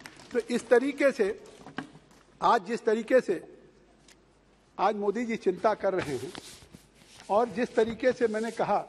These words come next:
कि कॉप ट्वेंटी सिक्स में उन्होंने कहा कि हम पंचामृत या पांच स्टेप जो हम लेंगे, उस पांच स्टेप्स के लिए उन्होंने महत्वपूर्ण जो कहा, वो कॉप ट्वेंटी सिक्स में,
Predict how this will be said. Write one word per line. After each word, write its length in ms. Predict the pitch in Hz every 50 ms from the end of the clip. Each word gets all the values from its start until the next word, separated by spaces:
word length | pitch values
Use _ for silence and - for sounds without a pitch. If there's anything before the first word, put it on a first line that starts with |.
| - - - - - - _ _ _ _ - _ _ -
कि 60 | 240 -
कॉप 360 | - - 202 220 233 - -
ट्वेंटी 280 | 240 214 208 247 247
सिक्स 340 | - - 254 240 - - 233
में 140 | 277 247 240
उन्होंने 420 | 214 180 208 185 196 226 226 220 208
कहा 300 | - - 165 165 208 196 160 - - - - - - - - - _ _ _ - - - -
कि 100 | - 220
हम 220 | 180 170 220 220 214 - - - - - - - - - - - - - - - - - - - - - - - - -
पंचामृत 560 | 190 175 170 - 214 208 196 202 220 214 -
या 120 | 208 202 180 -
पांच 340 | - - 185 196 196 185 220
स्टेप 280 | 165 - - - 214 165
जो 140 | 156 180 185
हम 140 | 160 165 165
लेंगे, 400 | 147 165 185 180 143 135 135 - - - - - - - - _ _ _ _ - -
उस 240 | 269 262 - - -
पांच 320 | - 180 196 220 - 233
स्टेप्स 400 | 196 - - - 233 220 226 - -
के 120 | 208 202
लिए 280 | 185 165 175 190 208 233 269 - - - - - - - - - -
उन्होंने 260 | 170 185 208 202 196
महत्वपूर्ण 600 | 185 160 - 165 165 - - - - 220 214 190
जो 100 | 160 156 151
कहा, 240 | - 143 117 135 - - _ _ _ _ _ _ _ _ _ _ _ _ _ - - - - -
वो 80 | 226 208
कॉप 300 | - - 185 180 180 -
ट्वेंटी 280 | 208 185 165 151 190 165
सिक्स 280 | - - - - -
में, 120 | 123 123